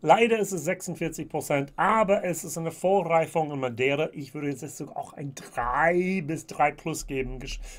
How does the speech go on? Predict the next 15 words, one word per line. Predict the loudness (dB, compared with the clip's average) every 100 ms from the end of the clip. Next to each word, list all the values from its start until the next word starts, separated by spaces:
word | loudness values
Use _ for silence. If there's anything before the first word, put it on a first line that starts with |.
| -2
für | -2
Preis. | 2 6 6 4 -2
Ja, | 4 4 4
also | 0 2 4
diese | 6 4 0 -2
Flasche | -2 -2 -2
hier, | -2 4 6 4 0 -14 -14 2
Wilson | 6 6 6 2
and | 6
Morgan | 8 8 4
Barrel | 0 2 2
Select, | 2 4 4 2 0
ähm, | 4 6 4 -2 -10 -14 _ -20 -20 _
vom | -2 0
Glenallachie | 2 2 2 2 2 2 2 2